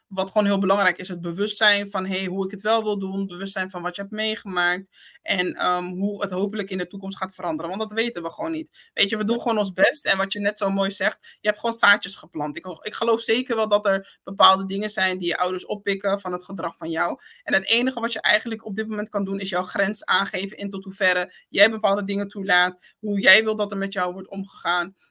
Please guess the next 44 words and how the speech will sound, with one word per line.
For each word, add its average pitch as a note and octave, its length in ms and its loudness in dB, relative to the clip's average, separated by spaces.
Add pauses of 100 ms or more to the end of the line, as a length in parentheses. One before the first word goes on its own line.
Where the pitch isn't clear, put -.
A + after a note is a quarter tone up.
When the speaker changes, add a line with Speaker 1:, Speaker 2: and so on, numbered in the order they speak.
Speaker 1:
En, F#3 240 -2
ehm, F3+ 320 0
ik G3 160 -8
hoop G#3 220 2
gewoon F#3 240 -4
voor G#3 120 -6
jou F#3 320 2
ook F#3+ 280 -4
dat F3+ 180 -6
jij F3 300 2
uiteindelijk G#3 540 -2
op G#3+ 100 -6
het G#3 80 -6
moment G3 180 -4
dat F#3+ 100 -6
jij G3 120 -2
gezegend F#3 400 -6
wordt F3 180 -10
met E3+ 220 -8
een F3+ 100 -10
zoon F#3+ 260 -8
of A#3+ 160 -8
een A3+ 120 -4
dochter, G3 640 -6
dat F#3+ 140 -14
jij F#3 260 4
daarin F3+ 360 2
ook G3 200 -8
gewoon, F3 360 -4 (220)
eh, F#3 220 -2 (100)
die, F3+ 320 -2
eh, E3+ 180 0
dat F#3+ 160 -4
patroon G3+ 300 -4
kan G3 180 0
doorbreken. F3 500 -2
Dat D#3+ 80 -6
je G3 60 -10
in - 60 -10
ieder G3+ 160 -6
geval G3+ 160 2
weet G3 180 -2
van, G3 160 -4
hey, F#3 280 -6